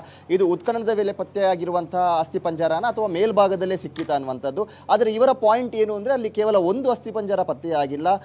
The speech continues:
ಮೂರು ಅಸ್ಥಿಪಂಜರ ಪತ್ತೆಯಾಗಿದೆ ಮತ್ತು ಮಹಿಳೆಗೆ ಸಂಬಂಧಪಟ್ಟ ಹಾಗೆ ಒಂದು ಸೀರೆ ಕೂಡ ಅಲ್ಲಿ ಲಭಿಸಿರುವಂಥದ್ದು. ಮತ್ತು ಎಸ್ ಐ ಟಿಯ ಒಂದು ಕಾರ್ಯಾಚರಣೆ ನಿನ್ನೆ ಪಾಯಿಂಟ್ ಮಾಡಿದ ರೀತಿಯಲ್ಲಿ ಅವರು ಅಲ್ಲೇ ಉತ್ಖನನ ಮಾಡಬೇಕಾಗಿತ್ತು ಲೆವೆನ್ ಪಾಯಿಂಟಲ್ಲಿ. ಆದರೆ ಅದನ್ನು ಬಿಟ್ಟು ದೂರುದಾರ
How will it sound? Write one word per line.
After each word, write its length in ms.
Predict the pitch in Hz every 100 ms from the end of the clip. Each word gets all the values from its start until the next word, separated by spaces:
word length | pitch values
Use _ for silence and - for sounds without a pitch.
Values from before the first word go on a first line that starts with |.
| - 127
ಮೂರು 360 | 156 247 269
ಅಸ್ಥಿಪಂಜರ 520 | 180 - 202 185 175
ಪತ್ತೆಯಾಗಿದೆ 680 | 170 151 - 147 139 139 170
ಮತ್ತು 300 | 190 190 202
ಮಹಿಳೆಗೆ 420 | 160 170 220 226
ಸಂಬಂಧಪಟ್ಟ 540 | 220 196 202 196 190 190
ಹಾಗೆ 420 | 175 170 180 165 - -
ಒಂದು 200 | 170 185
ಸೀರೆ 360 | 175 185 247 240
ಕೂಡ 180 | 208
ಅಲ್ಲಿ 160 | 196 185
ಲಭಿಸಿರುವಂಥದ್ದು. 840 | 139 151 170 165 156 143 160 202 220 - -
ಮತ್ತು 160 | -
ಎಸ್ 220 | 226 226 269
ಐ 100 | 262
ಟಿಯ 160 | 247
ಒಂದು 180 | 240 233
ಕಾರ್ಯಾಚರಣೆ 680 | 196 196 220 214 196 180 208
ನಿನ್ನೆ 160 | 202
ಪಾಯಿಂಟ್ 360 | 190 185 220 220
ಮಾಡಿದ 260 | 214 214 208
ರೀತಿಯಲ್ಲಿ 540 | 196 196 196 190 220
ಅವರು 160 | 196 165
ಅಲ್ಲೇ 240 | 190 202
ಉತ್ಖನನ 360 | 180 151 185 165
ಮಾಡಬೇಕಾಗಿತ್ತು 720 | 151 180 190 170 147 143 190
ಲೆವೆನ್ 300 | 156 180 180
ಪಾಯಿಂಟಲ್ಲಿ. 520 | 165 151 139 139 190 - -
ಆದರೆ 200 | 175 196
ಅದನ್ನು 280 | 190 240 233
ಬಿಟ್ಟು 320 | 214 - 233
ದೂರುದಾರ 380 | 196 233 226 220